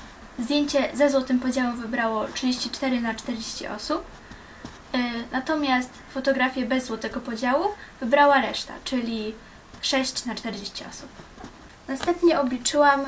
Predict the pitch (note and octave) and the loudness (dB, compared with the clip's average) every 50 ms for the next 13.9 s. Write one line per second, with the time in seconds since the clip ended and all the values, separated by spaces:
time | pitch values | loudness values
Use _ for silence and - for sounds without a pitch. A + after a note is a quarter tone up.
0 | - - - D4 D4+ D#4 D4 C#4+ - - D4+ C#4+ D4+ D4+ C4 C4+ C4 B3 B3 C4 | -4 -2 0 2 4 4 4 4 4 0 -2 0 2 2 2 2 2 2 2 2
1 | E4+ - - - B3+ C4 B3+ - - - E4 F4 - - - - C#4 C4 - C4+ | 0 -2 -2 -2 -2 -2 -2 -2 -2 -2 -2 -2 -4 -6 -4 -2 -2 0 2 2
2 | C4 C4+ C4 B3+ B3+ B3 A#3+ - B3+ - B3 B3 - B3 B3 B3 B3 A3 G3+ A3+ | 2 2 2 2 2 0 0 -2 -2 -2 -2 -2 -2 -4 -4 -4 -4 -6 -6 -6
3 | B3 B3 - - A#3+ A#3+ - B3 B3 C4 A3+ - B3 A#3 C4+ C#4+ D#4+ E4+ F#4+ - | -6 -6 -6 -6 -8 -6 -6 -6 -8 -6 -6 -6 -4 -2 2 2 4 2 2 0
4 | - C4 B3 C4+ C4 C4+ C4 A#3+ A#3 G#3 G3+ F#3+ F3+ - - G#3+ A3 - - G3 | -2 -4 -2 0 0 0 0 0 -2 -4 -6 -8 -8 -8 -10 -10 -10 -8 -8 -8
5 | G3 F#3 - - - - - C#4 C4+ - C#4+ B3+ A#3+ C#4+ C4+ B3+ C4 C4 - - | -6 -6 -8 -8 -10 -8 -8 -6 -6 -4 -4 -2 0 2 4 4 4 2 2 0
6 | D#4+ E4 C4+ B3+ B3+ - - B3+ B3+ - - - - - - A#3+ B3+ C4+ C4+ C4+ | 0 0 0 0 0 0 2 2 0 0 -4 -6 -6 -6 -4 -2 -2 0 0 0
7 | D4+ D4+ - D#4 C#4 - - - B3+ A#3 C4 - - - - - - A#3+ A#3 A#3 | -2 0 0 0 0 0 -2 0 0 0 0 -2 -6 -8 -10 -10 -8 -8 -8 -6
8 | - A#3+ A3+ A3 A3 - - - - B3 A#3 A3 G3+ G3+ G#3 B3+ E4 F#4+ - - | -6 -6 -4 -4 -6 -8 -8 -4 0 0 0 0 -2 -2 0 0 -2 -2 -2 -6
9 | - - - - - - B3+ B3 G#3+ A3+ C4+ C4+ C#4 C#4+ C#4 C4 B3 B3+ - - | -14 -16 -16 -16 -8 -4 -2 2 6 6 6 8 8 6 4 4 2 2 -4 -6
10 | - C4 C4 B3+ B3+ B3 B3 A#3+ - A3+ G#3 A#3 A3+ G#3 G#3+ - G#3 - - B3+ | -2 -2 0 0 0 -2 -4 -6 -6 -4 -4 -2 -4 -4 -4 -6 -10 -8 -4 -2
11 | B3+ D4+ F4 - - - - - - C4+ C4 B3+ B3 B3 A#3+ A#3 A#3+ - - - | 0 0 0 -2 -4 -8 -12 -4 0 2 4 6 6 6 6 4 2 -2 -8 -18
12 | - - - - - - - - - - - A3+ G3+ B3 B3+ B3+ A3+ G#3+ G#3 G3+ | -20 -20 -20 -20 -20 -20 -20 -20 -20 -16 -8 -2 2 4 6 6 6 4 2 0
13 | A3+ - - B3 A3+ A3+ A3+ A3+ G#3+ G3+ - G3+ F#3+ F3+ E3+ E3+ F3 F3+ | 0 -2 -4 -4 -2 -2 -4 -6 -6 -8 -8 -8 -10 -8 -8 -10 -10 -12